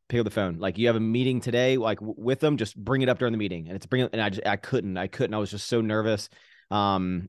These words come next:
and again, it's like, am I making the right decision? Am I, you know, eh, you know, I had people like, you know, my buddy Christian Guzman, who was saying, like,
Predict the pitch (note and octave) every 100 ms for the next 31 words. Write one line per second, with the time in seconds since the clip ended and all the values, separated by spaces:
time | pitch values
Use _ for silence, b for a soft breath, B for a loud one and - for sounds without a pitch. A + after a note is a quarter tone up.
0 | _ A2 A2 G2 C3 G#2+ A2 G2 A#2+ A#2+
1 | A#2 A2+ A2 G2+ A2 C#3+ C3+ C3+ A#2+ G#2
2 | G2 b b G2+ G2 G2+ F#2+ F#2 F#2 G2+
3 | G2 A#2 A2+ A#2+ G#2+ G2+ F#2 - G2+ F#2+
4 | F#2 G2 F#2+ - G2 G2 F2 A2 C3 C3
5 | A#2+ G2+ - A2+ G#2 G2+ F2+ E2+